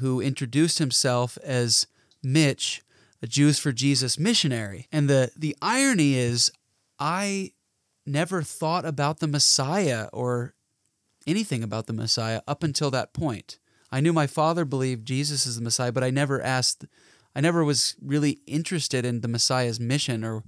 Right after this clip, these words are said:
what the <laughs> Messiah is supposed to do. I was so focused on,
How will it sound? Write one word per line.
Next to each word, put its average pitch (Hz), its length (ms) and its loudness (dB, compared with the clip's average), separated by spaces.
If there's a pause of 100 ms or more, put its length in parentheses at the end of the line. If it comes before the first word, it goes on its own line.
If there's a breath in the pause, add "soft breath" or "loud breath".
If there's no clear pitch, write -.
what 135 140 -2
the 156 60 -2
<laughs> 147 100 2
Messiah 156 280 0
is 143 100 2
supposed 131 260 -4
to 127 80 -6
do. 143 260 2
I 120 80 0
was 120 160 -2
so 135 140 0
focused 139 560 -4
on, 120 260 -4